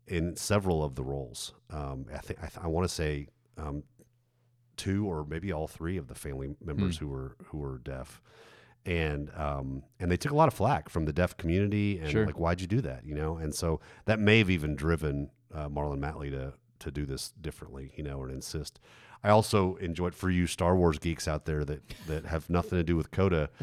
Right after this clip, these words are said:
Speaker 2: <laughs>
Speaker 1: I loved reading that Troy Kotsur, who won the Best Supporting Actor
Speaker 2: Uh-huh.
Speaker 1: role, um, I,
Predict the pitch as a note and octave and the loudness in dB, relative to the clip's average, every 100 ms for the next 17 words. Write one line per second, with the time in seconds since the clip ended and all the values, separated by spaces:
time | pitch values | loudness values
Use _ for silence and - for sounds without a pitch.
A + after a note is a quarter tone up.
0 | - - - - G2+ G#2+ B2 G#2+ A#2 D3+ | -8 -10 -6 2 6 8 8 8 8 8
1 | G#2 G2 F#2+ F#2 F#2 - - A2 - B2 | 6 4 4 4 4 -2 2 4 4 2
2 | - F#2+ G2 F#2+ G2 F2+ E2+ - F#2 - | 4 6 8 8 8 8 6 4 2 2
3 | F#2 F#2 F2 E2+ E2 - _ _ F#2 G#2 | 0 2 2 2 0 -4 _ _ -4 0
4 | G2 E2+ D2+ D2 D#2+ - - - - _ | 2 2 2 0 0 -4 -14 -20 -20 _
5 | - F2+ E2 D#2 D#2 D2+ _ _ _ _ | -2 2 2 2 -2 -8 _ _ _ _
6 | - | -12